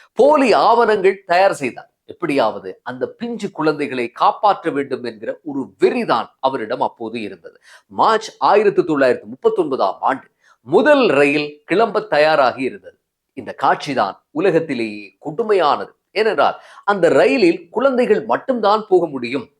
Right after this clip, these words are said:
பெற்றோர்கள் வர முடியாது. அந்த ரயில்வே ஸ்டேஷனில்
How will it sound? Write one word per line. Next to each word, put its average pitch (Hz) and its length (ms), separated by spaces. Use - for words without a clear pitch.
பெற்றோர்கள் 165 720
வர 120 160
முடியாது. 113 720
அந்த 143 220
ரயில்வே 208 480
ஸ்டேஷனில் 160 640